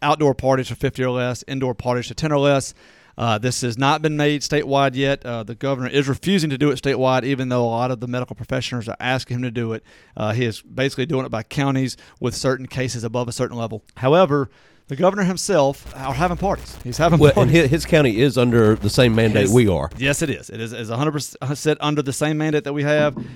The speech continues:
Speaker 1: However, um, last week he did have a hospital executive fundraiser on the coast for himself, uh, that did have more than twenty people inside. That was obviously something, and they, that the county it was in was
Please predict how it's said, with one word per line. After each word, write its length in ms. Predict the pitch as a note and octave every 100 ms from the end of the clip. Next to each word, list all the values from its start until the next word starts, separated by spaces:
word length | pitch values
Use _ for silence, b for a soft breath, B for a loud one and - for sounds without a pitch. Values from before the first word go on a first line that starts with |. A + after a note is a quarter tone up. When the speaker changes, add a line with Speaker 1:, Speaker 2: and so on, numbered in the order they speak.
| B
Speaker 1:
However, 500 | C3 C#3 D3+ D3 D3
um, 280 | C#3 B2+ B2
last 360 | C3 D3 D#3
week 240 | C#3 D#3+ E3
he 160 | C3+
did 160 | C3+ C#3+
have 180 | C#3+ C#3+
a 120 | C3+
hospital 440 | A2 D3 - D#3+
executive 420 | D3 B2+ D3+ D3 -
fundraiser 460 | D#3 D3+ D3+ C#3
on 60 | C#3
the 80 | C#3
coast 400 | D3+ F#3 - -
for 180 | D3
himself, 460 | C#3+ C3 D3+ D#3 - B B B
uh, 180 | B2+ B2+
that 100 | B2
did 160 | A2+ C#3
have 180 | D3+ C#3+
more 160 | D#3+
than 140 | D#3 C#3+
twenty 200 | D#3 D#3+
people 360 | D#3+ F3+ F#3+ -
inside. 480 | C#3+ C3+ D3 D#3 F3+
That 220 | - B2+ B2+
was 140 | B2
obviously 480 | B2 C#3 C3 - C3+
something, 400 | - B2+ C3+ C3
and 160 | A#2+
they, 160 | B2 C#3+ -
that 240 | C3+ B2
the 60 | B2+
county 300 | - D#3 D#3
it 60 |
was 160 | D3 C3
in 220 | D3 C#3
was 340 | C3 C#3+ -